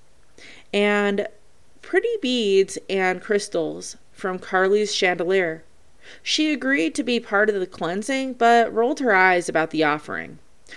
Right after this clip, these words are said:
I wanted to make sure the offering was heartfelt and genuine, so I did not push her to be a part of it. Aaron and I then took the offering and placed it under a huge maple tree towards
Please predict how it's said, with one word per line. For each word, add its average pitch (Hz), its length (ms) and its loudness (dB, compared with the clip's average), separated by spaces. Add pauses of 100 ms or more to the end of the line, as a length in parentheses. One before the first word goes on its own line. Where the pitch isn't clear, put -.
(260)
I 214 80 8
wanted 359 300 2
to 440 100 0
make 262 220 0
sure 180 440 0
the 170 80 -6
offering 214 460 0
was 175 160 -6
heartfelt 247 640 -2
and 185 100 -6
genuine, 160 560 -4 (240)
so - 200 -2
I 202 100 6
did 220 200 6
not 247 240 0
push - 280 0
her 180 140 -2
to 175 80 -4
be 170 100 -2
a 156 80 -2
part 165 320 0
of 175 160 0
it. - 200 -6 (920)
Aaron 240 560 0 (120)
and 175 200 0
I 156 300 -2
then 175 240 0
took 202 280 -2
the 220 100 0
offering 165 580 -2 (760)
and 196 100 -2
placed 226 360 2
it 254 240 4
under 196 320 2
a 180 40 -4
huge 226 640 -6
maple 180 300 -4
tree 151 380 -4
towards 170 520 -2